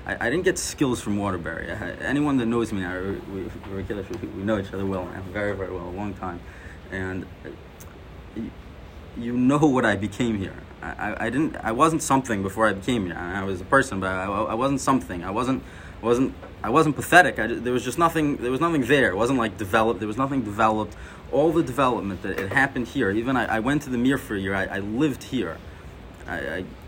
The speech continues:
everything I had was from here. Like, you talk about, like, planting seeds. Like, every seed was planted here. It was watered here. It grew here. And e-, everything I got was from here. I was going, I was thinking, like,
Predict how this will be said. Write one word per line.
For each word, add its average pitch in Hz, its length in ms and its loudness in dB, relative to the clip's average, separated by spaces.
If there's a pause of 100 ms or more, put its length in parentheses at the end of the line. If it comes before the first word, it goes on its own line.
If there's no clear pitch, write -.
(200)
everything 147 480 4
I 113 80 2
had 113 320 0
was 92 140 -6
from 107 260 -4
here. 101 280 -2
Like, 90 260 -6
you 104 80 -6
talk 127 200 -2
about, 113 280 0 (340)
like, 95 140 -4 (120)
planting 113 380 -2
seeds. 101 480 0
Like, 98 180 -4 (120)
every 143 320 0
seed - 340 0
was 127 160 0
planted 123 400 -2
here. 120 220 2
It 98 60 -2
was 98 180 -4
watered 131 380 2
here. 135 280 0
It 101 140 -4
grew 120 220 0
here. 131 340 2 (380)
And 107 380 -2 (120)
e-, - 280 0 (180)
everything 156 480 2
I 123 80 2
got 127 240 2
was 98 120 -6
from 98 140 -6
here. 90 180 -4 (720)
I 120 140 0
was 131 120 0
going, 151 240 -2
I - 40 -10
was - 160 -8
thinking, 135 260 0
like, 110 160 0